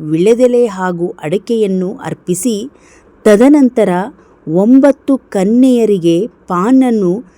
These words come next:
ಸವಿಯಲು ನೀಡಬೇಕು. ಇದರಿಂದ ಕೂಡ ನಿಮ್ಮ ವ್ಯವಹಾರಕ್ಕೆ ಸಂಬಂಧಿಸಿದ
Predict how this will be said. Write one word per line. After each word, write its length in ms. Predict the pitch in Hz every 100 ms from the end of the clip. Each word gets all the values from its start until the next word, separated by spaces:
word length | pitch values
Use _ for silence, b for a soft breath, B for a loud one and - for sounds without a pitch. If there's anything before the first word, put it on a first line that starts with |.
| b -
ಸವಿಯಲು 640 | - - 262 294 302 262
ನೀಡಬೇಕು. 720 | 247 220 196 180 175 165 175 165 156 175 _ _ b b b
ಇದರಿಂದ 540 | 190 214 262 294 277 262 254
ಕೂಡ 220 | - 208 190 190 277
ನಿಮ್ಮ 340 | 202 185 202 196 185
ವ್ಯವಹಾರಕ್ಕೆ 920 | 180 175 226 - 240 226 202 - 202
ಸಂಬಂಧಿಸಿದ 840 | - 185 175 175 175 170 - 160